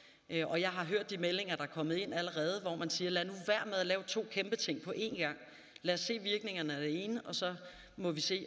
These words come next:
øh, hvad der er behov for, øh, på ryggen af det." Og der kommer til at være rigtig meget bummel, når først elevfordelingsaftalen træder i kraft. Altså, jeg har sådan et billede af metroen foran mig. Kan I huske, hvordan det bare gik galt med den der metro de første par måneder, den kørte?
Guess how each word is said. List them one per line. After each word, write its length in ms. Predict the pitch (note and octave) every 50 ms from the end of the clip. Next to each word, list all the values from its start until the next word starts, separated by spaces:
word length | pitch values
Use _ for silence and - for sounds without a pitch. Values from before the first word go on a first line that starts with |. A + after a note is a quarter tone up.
| - -
øh, 220 | - - E3 D3+ C#3
hvad 140 | C#3+ D3+ C#3+
der 60 | C#3+
er 40 | C3+
behov 320 | - D3 B2+ D#3+ E3+ F3+
for, 280 | F3 - E3 E3 E3 E3 - -
øh, 160 | - D#3 C#3+ D3
på 120 | - E3
ryggen 300 | C3+ C#3 C#3+ D3 E3 E3
af 80 | D3 -
det." 140 | A#2+ A#2+ - - - - - - - - - - -
Og 120 | - G#3+ A3
der 80 | A3
kommer 260 | G#3+ - G#3 G#3 G3
til 160 | F#3+ - - G#3+
at 100 | G#3 F#3+
være 200 | F#3+ F3 F3 E3 - - E3+
rigtig 480 | F#3 G3+ G3+ G3+ A3+ A#3+ A#3+ A#3 A3
meget 240 | F#3 D#3+ D3+ E3+ E3 -
bummel, 300 | F#3 F#3 - G3+ F#3+ E3+ - - -
når 120 | F#3 F3+
først 280 | E3 - F#3 F#3 F3+ -
elevfordelingsaftalen 920 | F#3 F3+ F#3 F3+ - F3+ - E3 C#3 C#3 D3 C#3+ C3+ C3 - D3 C3+ C#3
træder 260 | - - G3 - D#3+
i 80 | C3+ -
kraft. 320 | - - F3 G3+ - - - - - - - - - - - - - _ - - - _ _ _ -
Altså, 260 | - D#3+ C#3+ D#3 C3+ - - - - - - -
jeg 140 | F3 F3+ F#3
har 220 | F3+ E3 F3 F#3
sådan 180 | F3+ - G#3+ F#3+
et 80 | F3 -
billede 220 | G3+ G3 G#3 A3
af 60 | G#3+ F3
metroen 560 | E3 E3+ F#3+ A3 A#3 - - A3+ E3 D#3+ D3+
foran 320 | - F3 E3+ F3 E3+ E3
mig. 120 | E3 E3+ E3
Kan 120 | E3+ E3+
I 20 |
huske, 220 | D#3 E3 G#3+ G3+ -
hvordan 300 | - F3 D#3+ D#3 F3 F3+
det 100 | G3+ -
bare 140 | E3+ E3+ F3
gik 180 | - F#3+ D3
galt 240 | - F#3 F#3+ G3+ F#3+
med 100 | F#3 F3
den 200 | D#3+ F3 F3+ F3
der 60 | F#3
metro 400 | F3 E3+ D#3+ E3+ F3+ - - G#3+
de 100 | F3 E3+
første 300 | D3 E3 D#3 F3 E3 -
par 120 | - - E3
måneder, 300 | D3 D#3 D#3+ F3+ F#3+ F3+
den 200 | D#3+ E3 E3+ E3
kørte? 320 | - F3 D#3+ E3+ F3